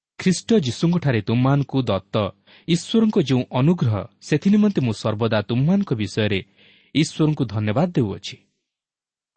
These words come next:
ଲେଖା ଅଛି, "ଖ୍ରୀଷ୍ଟ ଯୀଶୁଙ୍କଠାରେ ତୁମମାନଙ୍କୁ ଦତ୍ତ ଈଶ୍ୱରଙ୍କ ଯେଉଁ ଅନୁଗ୍ରହ", ଅର୍ଥାତ୍ ସେହି ଅନୁଗ୍ରହ ଖ୍ରୀଷ୍ଟ ଯୀଶୁଙ୍କଠାରେ ଆମ୍ଭମାନଙ୍କୁ ଦତ୍ତ ହୋଇଅଛି।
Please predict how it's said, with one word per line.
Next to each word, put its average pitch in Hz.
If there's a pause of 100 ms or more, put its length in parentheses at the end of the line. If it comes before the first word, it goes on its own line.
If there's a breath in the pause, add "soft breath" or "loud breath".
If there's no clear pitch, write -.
(480)
ଲେଖା 123
ଅଛି, 131 (720)
"ଖ୍ରୀଷ୍ଟ 170
ଯୀଶୁଙ୍କଠାରେ 120
ତୁମମାନଙ୍କୁ 113
ଦତ୍ତ 107
ଈଶ୍ୱରଙ୍କ 104
ଯେଉଁ 107 (720)
ଅନୁଗ୍ରହ", 113 (1120)
ଅର୍ଥାତ୍ 110 (760)
ସେହି 185 (160)
ଅନୁଗ୍ରହ 113
ଖ୍ରୀଷ୍ଟ -
ଯୀଶୁଙ୍କଠାରେ 120 (100)
ଆମ୍ଭମାନଙ୍କୁ 127
ଦତ୍ତ 98
ହୋଇଅଛି। -